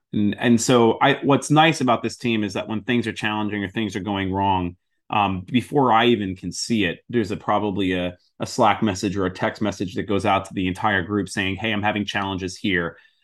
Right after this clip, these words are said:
And then on top of it, there's a whole group of people that go, "I'll jump on the next one with you. I'll support you here. Try this email," whatever it is that they need help with.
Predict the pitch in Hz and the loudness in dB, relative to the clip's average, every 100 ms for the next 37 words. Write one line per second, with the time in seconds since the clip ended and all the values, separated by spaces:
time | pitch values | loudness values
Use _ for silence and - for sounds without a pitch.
0 | - 110 117 120 113 - 127 123 113 113 | -2 2 4 4 2 2 2 2 2 2
1 | 98 - 113 107 107 - 117 104 - - | 0 -2 -2 0 -2 -2 0 0 -4 -12
2 | 107 123 110 101 120 107 101 95 104 98 | -2 -2 -2 -6 -8 -4 -4 -2 0 -2
3 | - 113 120 127 117 113 107 104 - 98 | 2 2 4 2 0 -2 -2 -6 -8 -6
4 | 104 104 104 101 101 - 110 107 - - | -4 -2 0 0 -2 0 0 0 -8 -6
5 | 113 - 107 95 107 101 - _ - 135 | -6 -4 -6 -2 -2 -2 -6 _ 0 2
6 | 117 110 - - 113 107 104 98 - 143 | 2 0 -2 -4 -2 0 2 0 0 2
7 | 180 139 123 175 98 98 104 98 98 117 | 4 4 2 2 -2 -6 -6 -6 -2 0
8 | 123 110 101 | 0 0 -2